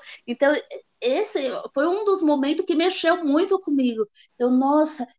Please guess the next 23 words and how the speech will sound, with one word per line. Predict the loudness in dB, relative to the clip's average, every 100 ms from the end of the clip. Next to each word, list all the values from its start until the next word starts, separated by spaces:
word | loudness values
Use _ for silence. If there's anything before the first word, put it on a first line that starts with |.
| 2
eu | 6
achava | 6 2 0 2 2
que | 0
eu | -2
entendia | 0 0 0 0 0
um | 0
pouco | 2 2 2
de | -6 -6 -6
arte, | -4 -6 -6 -6 -6 _ -2
mas | 0 0
eu | -2
tenho | -2 -2
muito | -2 -2 -4
que | -2
aprender. | -4 -2 -2 -2 0 0
E | 0 0
você | -2 -6 -10 -12 -6 -4 -4 -8 _ _
foi | 0 2 4
um | 2 -2
dos | -4 -6
percussores | -2 -2 -2 _ -8 -6 -6 -10 _
que | -6 -2 -2 -4 -6
fez | -4 -2 -4